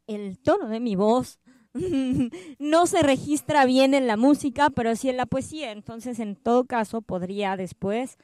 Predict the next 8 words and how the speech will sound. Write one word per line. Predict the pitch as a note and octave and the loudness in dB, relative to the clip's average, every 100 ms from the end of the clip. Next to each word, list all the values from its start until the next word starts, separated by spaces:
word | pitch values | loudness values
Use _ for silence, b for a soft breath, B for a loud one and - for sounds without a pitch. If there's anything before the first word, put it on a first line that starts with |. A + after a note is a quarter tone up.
| b b b _ _ | b b b _ _
em, | - G3+ F#3+ F#3 F3 E3+ D#3+ D3+ - _ _ _ _ _ _ G#3 - - | -8 -6 -4 -2 -4 -6 -8 -10 -14 _ _ _ _ _ _ -20 -20 -6
dedicarles | G#3+ B3+ B3+ C4 G#3 F3 - | -2 0 0 -2 0 -4 -4
una | G#3 G#3+ | -4 -2
poesía. | F#3+ - F3 D#3+ - b b b b _ - | -4 -8 -10 -10 -12 b b b b _ -14
La | F#3+ G3 | -4 0
voy | G3+ | 0
a | A3 | 0
buscar. | G3 - - D3 | -2 -6 -10 -10